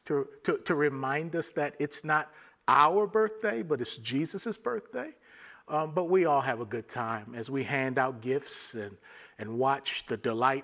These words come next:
on one another's faces as they open up their presents. It's just such a good, warm time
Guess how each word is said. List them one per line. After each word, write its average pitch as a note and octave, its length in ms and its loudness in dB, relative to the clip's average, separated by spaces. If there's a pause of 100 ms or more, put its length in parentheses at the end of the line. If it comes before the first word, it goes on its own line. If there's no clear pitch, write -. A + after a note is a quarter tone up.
on B2 160 -6
one C3+ 140 -2
another's C3 340 -4
faces C3 680 -2
as B2+ 180 -4
they C#3 160 0
open C3+ 400 -4
up C3 180 -8
their B2+ 120 -6
presents. C#3 640 -6 (420)
It's G#3+ 140 0
just G3+ 200 2
such F3 220 0
a C#3 40 0
good, C#3 300 2
warm C#3 240 -2
time A2+ 340 -4